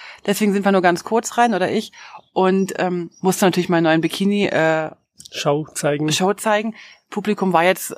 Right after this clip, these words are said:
Speaker 1: äh, überschaubar, <laughs> war auch, glaub ich, ganz gut so. Und dann sind wir, haben wir überlegt, ja, was machen wir jetzt, was machen wir jetzt, fahren wir jetzt zurück?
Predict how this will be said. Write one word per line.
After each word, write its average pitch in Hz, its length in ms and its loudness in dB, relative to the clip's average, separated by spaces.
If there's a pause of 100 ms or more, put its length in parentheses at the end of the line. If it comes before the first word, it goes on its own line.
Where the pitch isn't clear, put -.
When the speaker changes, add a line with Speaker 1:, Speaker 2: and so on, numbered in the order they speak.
Speaker 1:
äh, 160 120 0
überschaubar, 202 720 2 (140)
<laughs> - 140 -14
war 190 160 6
auch, 226 160 -2
glaub 208 160 4
ich, 233 120 4
ganz 190 240 2
gut 240 220 -6
so. 302 140 0 (560)
Und 214 120 0
dann 240 140 4
sind 247 160 0
wir, 226 380 2
haben 208 80 0
wir 214 60 2
überlegt, 202 200 2
ja, 190 100 -6
was 180 120 -10
machen 220 180 -6
wir 262 60 0
jetzt, 226 120 -6
was 202 120 -8
machen 214 200 -6
wir 240 100 -6
jetzt, 233 180 -10
fahren 202 160 -4
wir 190 60 -2
jetzt 180 160 -8
zurück? 202 400 -6